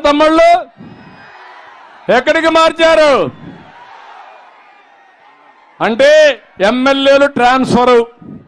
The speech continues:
అవినీతిని ట్రాన్స్ఫర్, ఈ ఊర్లో చెత్త ఇంకొక ఇంట్లో ఊర్లో బంగారం. అవునా, అవుతుందా బంగారం?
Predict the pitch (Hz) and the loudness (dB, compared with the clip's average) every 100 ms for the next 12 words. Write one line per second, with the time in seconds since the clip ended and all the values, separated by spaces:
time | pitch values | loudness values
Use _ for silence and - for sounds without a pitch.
0 | _ _ _ _ _ - 196 247 269 277 | _ _ _ _ _ -4 -2 0 0 -2
1 | 277 285 277 277 247 262 247 233 254 247 | -2 -2 -4 0 0 0 -2 -2 0 -2
2 | - _ _ _ _ _ _ _ 196 247 | -6 _ _ _ _ _ _ _ -4 0
3 | 269 277 285 285 285 269 262 - 294 277 | 2 2 2 0 0 -2 -2 0 0 2
4 | 269 262 254 262 254 277 269 262 269 269 | 0 0 -2 -4 0 0 2 2 2 0
5 | 247 226 240 226 208 185 247 285 269 277 | 0 0 2 2 2 2 0 2 2 2
6 | 294 285 294 285 294 320 330 311 | 0 0 0 0 0 2 2 2